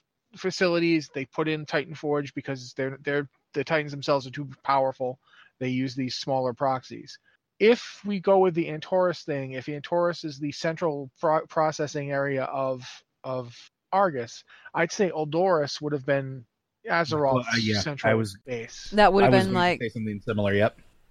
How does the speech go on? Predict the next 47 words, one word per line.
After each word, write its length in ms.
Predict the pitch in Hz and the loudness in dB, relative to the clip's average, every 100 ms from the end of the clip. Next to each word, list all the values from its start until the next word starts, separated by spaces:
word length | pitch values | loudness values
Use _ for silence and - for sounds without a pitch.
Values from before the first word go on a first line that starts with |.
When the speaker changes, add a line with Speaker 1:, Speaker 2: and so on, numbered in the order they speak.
| - | -6
Speaker 3:
Okay. 320 | 185 170 165 - - - _ - | -2 -2 -2 -6 -18 -20 _ -16
Where 160 | - 214 | -2 2
do 60 | 233 | 4
you 60 | |
Speaker 2:
And 80 | 233 | 6
we 80 | 120 | 6
Speaker 3:
think 100 | - | 6
Speaker 2:
just 40 | 233 | 6
Speaker 3:
that 100 | 208 | 8
Speaker 2:
haven't 160 | 190 | 8
found 140 | 294 175 | 8 6
Speaker 3:
is? 60 | |
Speaker 2:
it 120 | 175 85 | 4 -6
yet. 80 | - - - - - | -16 -20 -20 -18 -4
Speaker 1:
Yeah, 220 | 147 110 131 | -2 -2 -4
we 100 | 147 | -2
don't 140 | 160 | 0
know 100 | 175 | 4
where 160 | 170 160 | 4 4
it 60 | |
is 200 | 156 151 | 4 0
or 160 | 143 135 151 | -4 -8 -8
if 160 | 139 | -6
it's 140 | 143 139 | -6 -6
underwater 640 | 131 123 123 156 165 160 | -6 -6 -2 2 2 2
or 160 | 120 120 | 0 -4
if 120 | - | -6
it's 120 | 127 | -8
got, 240 | - 123 135 | -4 -4 -4
like, 220 | 123 - | -10 -12
N'Zoth 480 | 117 143 165 151 160 | -8 0 2 2 0
in 140 | 156 | -2
it 160 | 156 - | -2 -6
or 180 | 113 | -12
what. 300 | 123 143 120 | -4 -2 0
We 80 | 127 | -2
have 120 | 135 | -6
no 140 | 120 120 | -6 -8
idea. 220 | 113 220 202 | -10 -10 -6
Speaker 3:
Do 100 | 208 | -2
you 120 | 196 | 0
guys 220 | 180 175 | 2 2
have 180 | 165 165 | 2 0
Speaker 1:
Well, 60 | 170 | 0
Speaker 3:
any, 220 | 165 160 | -4 -2
like, 240 | 156 151 | -2 -2
ideas? 680 | 143 143 131 127 214 - - | -2 -2 -4 -4 -4 -8 -16